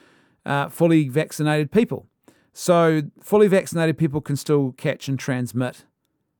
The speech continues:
the virus. So that's point number one. If you're claiming this is a, this is a, a safety measure intended to create a firewall of some kind for children. Secondly, and this is really important, children are actually the least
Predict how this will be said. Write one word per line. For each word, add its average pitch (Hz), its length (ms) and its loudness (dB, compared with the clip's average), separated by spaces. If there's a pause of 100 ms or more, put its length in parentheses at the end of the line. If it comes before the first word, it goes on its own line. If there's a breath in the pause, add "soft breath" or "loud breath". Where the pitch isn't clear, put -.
the 123 80 -6
virus. 123 520 -4 (1040)
So 143 180 -2
that's 147 160 -2
point 143 240 -2
number 127 180 -2
one. 127 320 -2 (280 soft breath)
If - 140 -10
you're 135 80 -6
claiming 127 380 -2
this 131 160 -6
is 120 140 -8
a, 120 80 -8
this 151 260 -10
is 113 140 -10
a, 117 400 -10
a 110 80 -10
safety 151 380 -2
measure 120 280 -4
intended 117 380 -6
to 120 60 -14
create 123 220 -4
a 98 40 -12
firewall 131 500 -2
of 90 80 -14
some 113 180 -10
kind 113 320 -10
for 123 140 -12
children. 131 360 -2 (320 loud breath)
Secondly, 165 580 0
and 156 100 2
this 190 140 0
is 127 120 -6
really 165 220 2
important, 131 460 -4 (380 soft breath)
children 185 600 2
are 151 160 0
actually 156 380 -4
the 160 320 -2
least 160 720 0